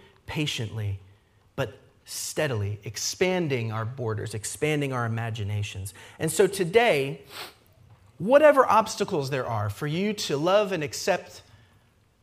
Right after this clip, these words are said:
other people, the people that are outside of your tent, Jesus says, "If your eye causes you to sin, pluck it out, cast it off. If your hand causes you to sin, cut it off, throw it away." I'm telling you, whatever it is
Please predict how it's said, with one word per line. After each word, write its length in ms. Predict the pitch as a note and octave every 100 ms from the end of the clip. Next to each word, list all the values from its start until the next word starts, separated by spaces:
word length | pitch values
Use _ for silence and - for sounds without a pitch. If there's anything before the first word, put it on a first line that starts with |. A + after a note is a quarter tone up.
| _ _ -
other 240 | G#3 F#3+
people, 480 | - E3+ A2 G2+ G2 G#2+
the 100 | C#3+
people 320 | - G#3 G3+
that 100 | F3
are 120 | D3 -
outside 500 | F3+ - - E3 C#3
of 100 | B2+
your 100 | A#2
tent, 480 | - G#2 F#2 - - _ - _
Jesus 320 | G3 G#3+ G#3+
says, 200 | A3 G3
"If 140 | F#3 F3
your 120 | E3
eye 280 | G3 G#3 G3+
causes 420 | G3+ F#3+ F3+ D#3+
you 80 | F3
to 100 | D3+
sin, 400 | - F3+ F3 F3 - - _ -
pluck 220 | B3 B3
it 80 | F#3
out, 280 | D#3 - - _ _ _
cast 340 | - D#3 C3+ A#2+
it 60 |
off. 220 | G#2+ G2 E3
If 140 | -
your 80 | F#3+
hand 500 | - A3+ F#3 B2 G#2 - _
causes 280 | G#3 F#3 E3+
you 100 | F3+
to 80 | D#3
sin, 360 | - D#3 G#2+ G2+ - -
cut 200 | - G3
it 100 | D#3+
off, 300 | A2+ G#2 - _ _
throw 260 | - E3+ E3
it 60 | D#3
away." 280 | C3+ G#2+ - - -
I'm 140 | A#3
telling 240 | B3+ A#3+ G#3
you, 100 | G3
whatever 420 | G#3+ B3+ B3+ B3+
it 100 | G#3+
is 420 | A3+ D4 D#4+ -